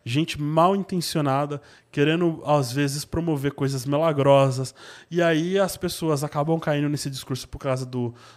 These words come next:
da forma romântica que, que eles expõem a ideia,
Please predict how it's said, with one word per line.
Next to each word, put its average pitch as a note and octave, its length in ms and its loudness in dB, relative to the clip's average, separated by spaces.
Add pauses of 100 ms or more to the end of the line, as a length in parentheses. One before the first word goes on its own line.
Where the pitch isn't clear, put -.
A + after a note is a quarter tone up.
(120)
da B2+ 160 -2
forma G3+ 320 2
romântica E3+ 540 -2
que, C#3 160 -12 (220)
que C3+ 160 -12
eles C3 240 -6
expõem C#3+ 420 -4
a B2 80 -2
ideia, C#3 460 -2